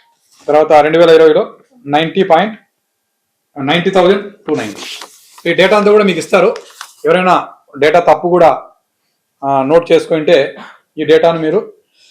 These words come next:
<coughs> పిఆర్ఓ మీ అందరికీ గ్రూప్లో షేర్ చేస్తారు. So overall-గా అందరూ బాగుందన్నారు. తర్వాత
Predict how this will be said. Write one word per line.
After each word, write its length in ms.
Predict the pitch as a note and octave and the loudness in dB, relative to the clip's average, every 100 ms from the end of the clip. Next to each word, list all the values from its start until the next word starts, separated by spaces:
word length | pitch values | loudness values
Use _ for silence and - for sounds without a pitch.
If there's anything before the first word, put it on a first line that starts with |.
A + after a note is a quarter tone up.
| _ _ _ - | _ _ _ -18
<coughs> 1200 | - - - - - - - - - - - - | -16 -14 -2 0 0 -2 -4 -2 0 0 -2 -2
పిఆర్ఓ 260 | F#3 F3 F3 | 2 2 2
మీ 100 | D#3+ | -2
అందరికీ 260 | D#3 D#3+ | -2 -2
గ్రూప్లో 300 | C#3+ E3 E3 | -2 0 0
షేర్ 180 | D3 D#3 | 2 2
చేస్తారు. 500 | D3+ B2+ D3 - - _ _ _ _ _ _ _ _ _ _ _ _ _ _ _ _ _ - | 2 0 -6 -8 -12 _ _ _ _ _ _ _ _ _ _ _ _ _ _ _ _ _ -2
So 80 | E3+ E3 - - - _ _ _ _ _ _ B2 | 2 2 0 -8 -20 _ _ _ _ _ _ 0
overall-గా 440 | D#3 F3 F3 F3 | 4 4 4 4
అందరూ 220 | D3+ D#3+ D#3+ | 2 2 2
బాగుందన్నారు. 760 | C#3+ D#3 D#3 D3+ D3 E3 - _ _ _ - | 2 2 0 0 -2 -4 -12 _ _ _ -4
తర్వాత 280 | C#3+ C#3+ | 0 2